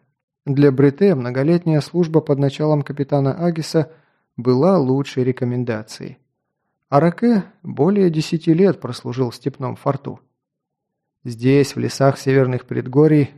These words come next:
в тылу врага, в условиях, которые для всех в отряде,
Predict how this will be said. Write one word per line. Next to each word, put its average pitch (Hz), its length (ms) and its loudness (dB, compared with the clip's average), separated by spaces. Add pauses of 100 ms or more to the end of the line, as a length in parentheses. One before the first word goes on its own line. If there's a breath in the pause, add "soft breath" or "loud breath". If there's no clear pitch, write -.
в - 80 -20
тылу 156 260 -4
врага, 165 560 4 (440 soft breath)
в 123 120 -8
условиях, 131 640 0
которые 147 400 0
для 127 160 -2
всех 151 400 -2
в 127 60 -2
отряде, 143 580 2